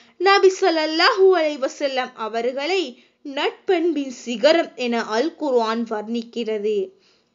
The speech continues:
"நபியே, நிச்சயமாக நீ மகத்தான நற்குணங்கள் உடையவராக இருக்கின்றீர்.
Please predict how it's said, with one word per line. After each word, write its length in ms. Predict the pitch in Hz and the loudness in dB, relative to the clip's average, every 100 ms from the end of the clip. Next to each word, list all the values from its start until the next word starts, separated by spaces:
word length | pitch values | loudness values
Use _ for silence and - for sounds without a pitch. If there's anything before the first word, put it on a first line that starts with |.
| - | -4
"நபியே, 800 | 214 226 240 269 269 262 302 - _ _ - | 0 0 -2 0 4 4 4 -6 _ _ -10
நிச்சயமாக 1040 | 302 392 403 - 349 320 294 381 392 359 | 0 0 2 4 4 4 4 4 4 0
நீ 220 | 269 269 | -2 -8
மகத்தான 760 | 247 233 240 320 - 403 381 330 | -6 -4 -4 -8 -2 0 0 -2
நற்குணங்கள் 760 | 254 240 - 277 262 247 214 | -6 -10 -8 -6 -6 -4 -4
உடையவராக 760 | - 202 196 262 262 254 247 262 | -4 -4 -2 -2 0 0 0 0
இருக்கின்றீர். 800 | 226 220 - 233 220 202 208 | 0 -2 -4 -8 -6 -6 -4